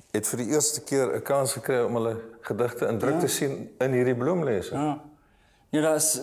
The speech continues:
Speaker 2: die, die, eh, eh, inheemse tale is, eh, histories gesproke geweldig afgeskeep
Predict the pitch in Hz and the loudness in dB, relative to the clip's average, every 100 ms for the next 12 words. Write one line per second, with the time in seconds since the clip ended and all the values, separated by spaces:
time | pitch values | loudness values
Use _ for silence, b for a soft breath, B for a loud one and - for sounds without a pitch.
0 | 143 143 143 127 135 143 127 131 127 127 | 2 4 4 2 4 4 4 4 2 2
1 | 127 - - - - _ _ _ - 113 | 0 -4 -14 -20 -20 _ _ _ -18 -10
2 | 135 143 - 160 151 165 170 151 143 139 | -4 -4 -2 0 2 2 0 0 2 4
3 | 135 131 - - - _ _ _ _ _ | 2 0 -2 -4 -10 _ _ _ _ _
4 | _ _ _ _ _ _ _ _ - 151 | _ _ _ _ _ _ _ _ -10 -10
5 | - 139 135 135 98 131 147 143 139 - | -4 -2 0 0 -2 -6 -6 -2 0 2
6 | 160 170 - 131 127 127 - B B - | 2 2 0 -2 -2 -4 -6 B B -10
7 | 110 123 151 143 135 - - - 110 - | -4 0 2 2 0 -2 -4 -2 -4 -4